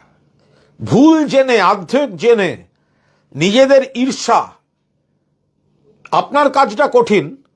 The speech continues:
আর যে সাংবাদিকরা কভারেজে যাচ্ছে, তারা বেড়াতে যাচ্ছে, এটা ভাবছেন কি করে?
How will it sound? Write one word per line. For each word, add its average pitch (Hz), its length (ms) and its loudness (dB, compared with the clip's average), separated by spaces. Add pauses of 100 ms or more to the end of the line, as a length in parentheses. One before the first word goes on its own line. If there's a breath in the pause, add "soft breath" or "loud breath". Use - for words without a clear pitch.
(300)
আর 147 80 -6
যে 208 180 2
সাংবাদিকরা 226 680 -2
কভারেজে 226 460 0
যাচ্ছে, 202 500 0 (260 soft breath)
তারা 196 200 2
বেড়াতে 226 380 0
যাচ্ছে, 226 280 0
এটা 202 100 -6
ভাবছেন 370 460 -6
কি 226 120 -12
করে? 123 240 -10